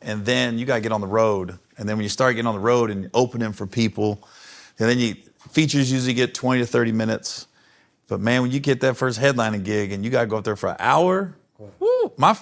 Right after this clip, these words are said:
my first hour special on B E T, back in the day, Comic View, you would do, you, it was a contest, and you kept winning, do five-minute sets, and you kept moving on, I kept moving on, I end up winning,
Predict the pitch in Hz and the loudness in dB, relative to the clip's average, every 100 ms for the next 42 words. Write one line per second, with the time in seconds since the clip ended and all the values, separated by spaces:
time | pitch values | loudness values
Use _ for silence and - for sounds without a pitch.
0 | - 131 190 190 180 165 - 165 156 143 | -4 -2 -2 2 0 0 0 0 2 -2
1 | - 170 175 135 127 123 135 127 120 156 | -2 -2 -2 -4 -4 -2 -2 -2 -2 -2
2 | 143 123 110 143 139 127 151 117 143 156 | -2 -4 0 0 0 0 -2 -2 -2 0
3 | 165 120 120 113 107 107 _ _ _ _ | 0 -2 -4 -2 -4 -8 _ _ _ _
4 | _ _ _ _ 120 151 143 147 156 135 | _ _ _ _ 2 4 4 6 4 4
5 | 127 131 120 107 - 180 160 117 85 - | 0 -2 -2 -4 0 2 2 -2 -10 -12
6 | - - _ 165 113 101 139 113 160 131 | -14 -20 _ -10 -8 -2 0 2 2 0
7 | 101 90 117 - 127 120 113 - 147 113 | -2 -6 -6 0 0 0 -4 0 0 0
8 | - 107 104 87 123 113 123 131 - 135 | -4 -8 -4 -4 -2 -2 0 -2 -4 -2
9 | 123 110 151 143 117 127 101 107 160 160 | -2 0 0 0 -2 -2 -2 -2 -2 0
10 | 127 117 | -2 -4